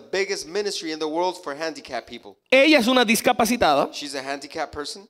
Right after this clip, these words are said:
Speaker 2: y ahora últimamente también está peleando con cáncer.
Speaker 1: And now she's, uh, fighting with cancer.
Speaker 2: Estamos orando por ella.
Speaker 1: We're praying for her.
Speaker 2: Pero Dios permitió que esta niña a los diecisiete años se partiera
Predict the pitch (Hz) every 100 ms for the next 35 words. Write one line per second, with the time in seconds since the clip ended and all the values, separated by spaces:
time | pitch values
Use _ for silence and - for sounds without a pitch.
0 | _ - 170 170 214 196 190 185 170 196
1 | 190 175 165 170 175 170 156 156 156 160
2 | 143 135 127 113 156 - _ - 120 120
3 | 135 147 87 - 131 - - 123 120 113
4 | - 131 139 139 127 - 151 143 139 -
5 | 156 160 151 151 151 127 131 123 127 -
6 | 120 117 - 143 117 113 95 87 _ _
7 | _ - 196 196 190 165 151 262 - -
8 | _ - 190 180 175 202 180 180 214 190
9 | 190 170 151 147 151 151 147 - 202 196
10 | 190 202 185 165 151 147 135 - 175 196
11 | 190 196